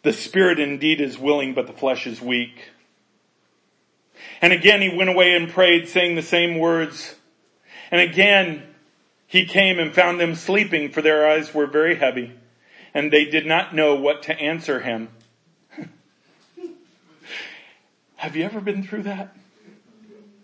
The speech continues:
It's like, "Lord, I will never, I will never, I will never." And then moments later, "I'm so sorry.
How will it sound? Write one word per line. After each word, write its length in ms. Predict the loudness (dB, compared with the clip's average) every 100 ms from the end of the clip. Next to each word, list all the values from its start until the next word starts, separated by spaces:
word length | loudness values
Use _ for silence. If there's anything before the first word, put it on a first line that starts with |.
| _
It's 240 | -12 -10 -8
like, 260 | -8 -8
"Lord, 260 | -8 -6 -6
I 200 | -10 -12
will 180 | -12 -10
never, 380 | -10 -8 -8
I 100 | -8
will 160 | -10 -10
never, 300 | -8 -8 -10
I 100 | -10
will 180 | -10 -8
never." 320 | -8 -10 -16 -20 _
And 160 | -14 -12
then 300 | -12 -12 -16 _ _ _
moments 460 | -12 -10 -10 -12 -8
later, 380 | -6 -6 -10 -16 _ -20
"I'm 80 | -20 -20
so 200 | _ -20
sorry. 220 | -20 -20